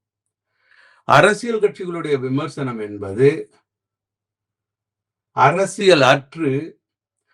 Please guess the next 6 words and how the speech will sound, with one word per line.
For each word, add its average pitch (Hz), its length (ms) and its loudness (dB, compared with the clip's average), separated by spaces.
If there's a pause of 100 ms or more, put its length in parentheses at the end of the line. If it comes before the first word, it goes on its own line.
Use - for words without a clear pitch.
(140)
ஒரு 131 220 0
தனிநபர் 180 640 -2
தாக்குதலாக 147 760 -2
அமைவது 156 540 -6
என்பது 113 460 -8 (680)
தமிழ்நாட்டின் 165 960 -2